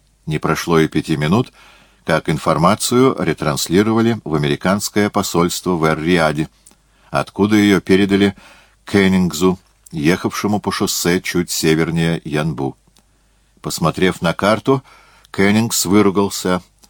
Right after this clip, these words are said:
До того места, где остановился ленд-крузер, ему оставался, по крайней мере, час езды.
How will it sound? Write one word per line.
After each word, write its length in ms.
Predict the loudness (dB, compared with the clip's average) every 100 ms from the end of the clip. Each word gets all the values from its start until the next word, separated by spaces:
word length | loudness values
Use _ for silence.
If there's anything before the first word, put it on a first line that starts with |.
| _ _ -8
До 140 | -4
того 240 | 0 2
места, 420 | 2 2 0 -4 -6
где 200 | 0 0
остановился 800 | -2 -4 -2 0 2 0 -2
ленд-крузер, 760 | -2 -2 -4 -2 0 2 0 -2 -12 -20 _ _
ему 300 | -6 -2 0
оставался, 720 | 0 -2 -2 2 2 0 -2
по 120 | -2 -2
крайней 380 | 0 0 0
мере, 240 | 0 0 -2
час 460 | -4 -4 -4 -6
езды. 460 | -6 -6 -6 -8 -10